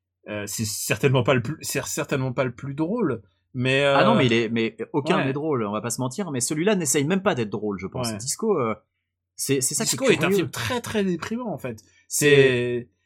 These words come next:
Speaker 2: c'est un peu comme
Speaker 1: c'est
Speaker 2: Boule et Bill, si tu veux, que j'ai pas vu, mais de, dont tu m'en as parlé. C'est vendu comme une comédie, mais c'est des films qui sont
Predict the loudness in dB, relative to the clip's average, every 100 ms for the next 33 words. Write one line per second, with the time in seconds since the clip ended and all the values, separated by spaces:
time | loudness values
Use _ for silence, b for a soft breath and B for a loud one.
0 | _ -2 0 2 2 4 2 2 2 -2
1 | -2 -2 -2 -2 -2 0 0 0 -2 -2
2 | -4 -4 -4 -2 0 2 2 2 0 -2
3 | -4 -4 -2 -2 0 0 0 0 -2 -2
4 | -4 -4 -6 -4 -6 -8